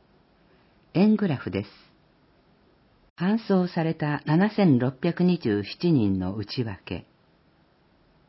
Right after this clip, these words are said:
軽症、三千九百九十二人、五十二点三パーセン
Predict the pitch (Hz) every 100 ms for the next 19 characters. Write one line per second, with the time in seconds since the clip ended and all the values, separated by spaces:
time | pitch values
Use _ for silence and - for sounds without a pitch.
0 | - 190 208 - 165 139 120 113 - _
1 | _ _ _ _ - 196 233 226 185 127
2 | 185 160 127 101 120 - 180 156 110 101
3 | 107 143 123 87 92 104 _ _ _ _
4 | _ - 180 185 220 214 196 156 101 95
5 | - 127 143 131 113 - 110